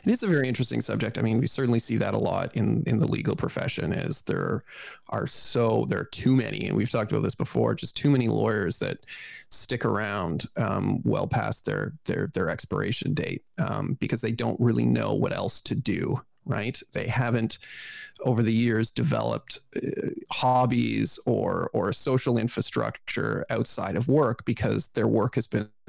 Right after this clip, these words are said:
so all-encompassing, um, that there has been nothing else. And therefore, when they try to take that away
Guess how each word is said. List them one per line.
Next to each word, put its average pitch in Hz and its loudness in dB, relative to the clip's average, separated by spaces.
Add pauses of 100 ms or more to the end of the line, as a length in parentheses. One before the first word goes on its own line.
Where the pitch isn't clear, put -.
(120)
so - 2
all-encompassing, 110 0 (560)
um, 101 0
that 113 0
there 113 2
has 117 2
been 113 2
nothing - -2
else. - -4 (100)
And 120 4
therefore, 117 0
when 98 0
they 98 0
try 117 0
to 104 -4
take - -2
that 90 -2
away - 0